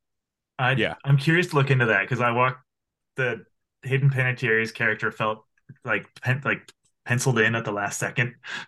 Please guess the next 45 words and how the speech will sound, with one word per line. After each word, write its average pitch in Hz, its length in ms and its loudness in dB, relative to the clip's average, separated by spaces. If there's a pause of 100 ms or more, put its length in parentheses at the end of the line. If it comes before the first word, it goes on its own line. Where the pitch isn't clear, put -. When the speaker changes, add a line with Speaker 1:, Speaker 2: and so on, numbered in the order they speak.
(120)
Speaker 1:
<laughs> - 0 - (160)
Speaker 2:
They, 143 300 6 (140)
they 143 180 2
did, 143 320 0
the 143 120 4
film 165 400 2
was 135 380 2
postponed 131 540 -4
for 117 80 -8
three 117 320 -4
days, 110 540 -2 (300)
Speaker 1:
<laughs> - 420 -4
Speaker 2:
um, 98 380 -2
because 113 380 2
it - 160 -8
seems 117 320 -4
like 107 180 -2
that 107 200 0
might 107 120 0
have 101 80 -2
been 101 160 -6
for 101 160 -8
rewriting 90 580 -4
days 73 380 -12 (180)
to 98 180 0
try 98 240 -2
and, 92 140 -6 (100)
'cause 110 140 -2
I 113 100 4
think 117 300 0 (400)
the 110 360 2
Hayden 127 380 0
character 113 720 -4 (720)
probably 123 300 0
was 104 360 -2
going 104 180 -4
to 98 40 -8
be 98 120 -6
the 95 180 -8
Neve 98 280 -2
Campbell 92 380 -2
character 90 540 -4
in 90 80 -8
the 85 80 -8
way, 85 300 -4